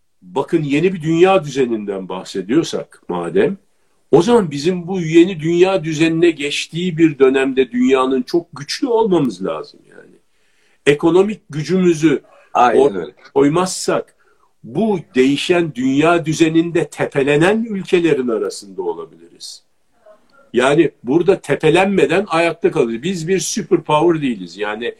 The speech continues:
Speaker 1: hem askeri hem ekonomik gücümüz, e, e, süper güç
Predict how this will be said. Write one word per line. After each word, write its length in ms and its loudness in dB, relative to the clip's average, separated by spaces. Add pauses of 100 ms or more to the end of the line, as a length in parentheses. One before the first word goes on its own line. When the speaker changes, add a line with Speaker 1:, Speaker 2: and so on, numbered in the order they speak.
(280)
Speaker 1:
hem 240 2 (100)
askeri 640 -2
hem 340 -2
ekonomik 580 0
gücümüz, 520 -2 (420)
e, 60 6
e, 320 4 (680)
süper 440 0
güç 360 -8